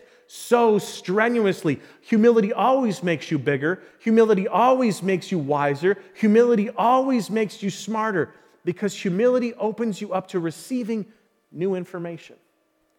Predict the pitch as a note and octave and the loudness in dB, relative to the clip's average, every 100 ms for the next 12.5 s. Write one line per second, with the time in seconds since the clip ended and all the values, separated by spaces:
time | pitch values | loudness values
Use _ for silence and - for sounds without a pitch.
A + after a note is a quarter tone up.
0 | _ _ _ _ _ _ - F3+ A#3 B3+ | _ _ _ _ _ _ -8 -4 -2 -2
1 | G3 E3 G3 D#3+ D#3 A#3 G#3 C3+ B2+ C#3+ | -2 0 2 0 0 0 0 -2 -4 -6
2 | D#3 _ _ _ _ _ - E3+ F3 E3 | -10 _ _ _ _ _ -6 -4 -2 -2
3 | G3 - - F#3 F3 E3 D3+ D3+ D#3+ D#3+ | -2 -4 -8 -4 -2 -2 -2 -2 -2 -4
4 | - - F#3 E3+ - D3 C#3 - F#3+ D3+ | -12 -6 -4 -4 -6 -10 -10 -8 -6 -4
5 | C#3 C3+ C3 C#3+ C#3 C3+ C3+ C#3 _ _ | -4 -6 -4 -6 -4 -6 -6 -10 _ _
6 | _ _ _ _ - A3+ A#2 - _ _ | _ _ _ _ -6 -6 -6 -16 _ _
7 | _ _ _ _ _ _ _ _ E3 F#3+ | _ _ _ _ _ _ _ _ -8 -2
8 | A3+ A#3+ C#4 - - B2 - _ _ _ | -2 0 -2 -4 -4 -6 -8 _ _ _
9 | _ _ _ _ _ _ _ _ _ _ | _ _ _ _ _ _ _ _ _ _
10 | _ _ _ E3 - C4+ B3 E3+ B2+ A#2 | _ _ _ -8 -4 -2 0 -2 -4 -6
11 | _ _ _ _ D3+ F#3 A3+ G#3+ F3+ C#3 | _ _ _ _ 0 2 4 2 2 0
12 | D3+ B2+ C3+ C#3 C3 | -4 -4 -2 -4 -6